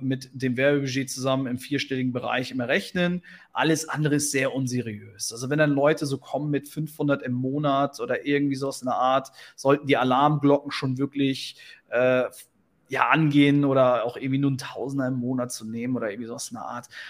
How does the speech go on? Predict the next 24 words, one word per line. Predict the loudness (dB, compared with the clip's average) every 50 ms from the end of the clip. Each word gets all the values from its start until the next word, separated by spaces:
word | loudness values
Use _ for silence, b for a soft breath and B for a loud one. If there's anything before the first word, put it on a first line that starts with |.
| B B
Also | 4 4 4 4 2 B B B B B
da | 8 10 12 12 12
muss | 10 8 6 6
man | 4 4
echt | 6 6 6 4 4 2 -4
ein | -2
bisschen | 0 0 2 2 2 4
aufpassen, | 6 6 4 4 2 -2 -2 0 0 0 0 0 -2 -2 B B B B B
weil | 8 10 10 10 10 8
ich | 4
sag | 4 4 4
mal | 6 6
ganz | 4 4 4 2
offen | 0 0 0 0
und | 0 2
ehrlich, | 2 2 2 0 -2 -4 -8 -12 -16 _ _ _ _ _ _ _ _ _ _ _ _ _ _
stellen | -2 4 6 6 6
Sie | 6 6
sich | 4 4
mal | 4 4
vor, | 4 2 0 2 4 4 6 4 4 2 -2 -4 -2
als | -2 -2 -2
Unternehmer, | -2 -4 -2 0 2 2 2 2 4 4 4 4 4
Unternehmerin, | 2 0 0 0 0 0 2 2 2 2 2 2 0 0 -4 -6 -8